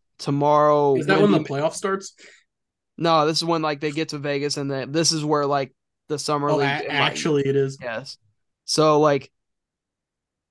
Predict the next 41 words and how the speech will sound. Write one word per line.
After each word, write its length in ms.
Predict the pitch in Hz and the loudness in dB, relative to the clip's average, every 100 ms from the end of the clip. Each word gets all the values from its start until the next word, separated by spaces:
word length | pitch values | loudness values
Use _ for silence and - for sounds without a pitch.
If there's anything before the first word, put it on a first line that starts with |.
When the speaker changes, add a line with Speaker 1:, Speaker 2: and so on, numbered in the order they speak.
| _ - | _ -6
Speaker 1:
you 140 | 165 | 0
get 320 | 165 160 131 | 2 2 2
Brandon 340 | 147 160 160 156 | -2 0 0 0
Miller 180 | 156 | 0
versus 340 | 147 147 139 135 | -2 -4 -6 -8
Vic 260 | 139 139 | -4 -4
tomorrow 640 | - 135 127 127 117 120 - _ | -4 -4 -2 0 -2 -4 -10 _
at 180 | 117 107 | -6 -4
eight. 400 | 117 123 117 - _ _ _ _ _ - | -2 0 -2 -6 _ _ _ _ _ -20
Speaker 2:
God. 320 | 117 - - _ _ _ _ _ _ | -18 -20 -20 _ _ _ _ _ _
Speaker 1:
So 140 | - 151 | -4 0
you 100 | 143 | 2
get 220 | 147 139 | 2 2
that, 220 | 147 131 | 2 2
and 100 | 135 | 2
that's 180 | 147 147 | 0 0
his 160 | 147 135 | -6 -4
debut, 360 | 135 139 139 | -6 -4 -6
so 200 | - 135 | -4 -6
it's 100 | 135 | -4
gonna 140 | 143 127 | -4 -4
be 100 | 131 | -4
fucking 320 | 131 123 123 | -6 -6 -8
crazy. 600 | 127 127 117 117 117 139 _ _ | -4 -4 -4 -6 -8 -10 _ _
It's 100 | - | -10
gonna 100 | 147 | -6
be 80 | 131 | -6
Speaker 2:
He 40 | |
Speaker 1:
packed. 200 | 131 131 123 | -4 0 2
Speaker 2:
said 100 | 196 | 4
he 100 | 180 | 2
wasn't, 520 | 156 170 170 147 110 | 0 -4 -4 -6 -6
yeah, 120 | 147 | -2
he 120 | 139 | 0
said 120 | 135 180 | 2 4
he 60 | |
wasn't 260 | 175 175 170 | 4 2 -2
gonna 140 | 156 139 | -2 -4
play 320 | 147 143 139 | -4 -4 -4
like 220 | 131 131 | -4 -10
crazy, 560 | - 131 127 127 120 | -10 -6 -6 -6 -10